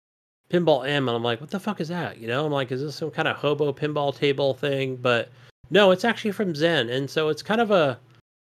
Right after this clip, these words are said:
I wanna call it a standalone thing. So, um, so when you kinda fire, fire it up, it's got, like, that horror theme of, like, I don't know if it's Left four Dead style type music or the, uh,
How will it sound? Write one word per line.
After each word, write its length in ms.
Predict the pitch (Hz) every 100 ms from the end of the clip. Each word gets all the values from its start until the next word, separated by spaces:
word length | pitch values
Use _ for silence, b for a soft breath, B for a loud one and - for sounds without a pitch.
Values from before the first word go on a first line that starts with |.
| _ -
I 140 | 151
wanna 300 | 127 113 131 175
call 220 | 185 180
it 60 |
a 40 | 175
standalone 600 | - 180 180 180 180 175
thing. 300 | 185 202 202
So, 400 | - 156 143 127 b b _ _ _ _ _ _ _ -
um, 540 | 143 135 123 110 101 - _ -
so 140 | 170
when 100 | 180
you 60 | 180
kinda 240 | 214 220
fire, 360 | 196 185 175 147
fire 340 | 170 165 143
it 60 | 135
up, 260 | 147 139
it's 160 | 127 -
got, 180 | 165 139
like, 180 | 139 -
that 320 | 127 113 - _ _ _ _
horror 320 | 180 185 185
theme 500 | 180 175 165 165 165
of, 300 | 139 123 113
like, 380 | 127 120 113 - _ _ _ _ _ _ -
I 80 | 170
don't 80 |
know 60 | 208
if 80 | 190
it's 160 | 196 107
Left 360 | 110 131 160
four 160 | - 170 127 _
Dead 440 | 131 139 170 185
style 360 | - - 165 165
type 180 | 165 143
music 420 | 156 160 170 165
or 300 | 123 123 123
the, 320 | 123 127 123 117
uh, 200 | 113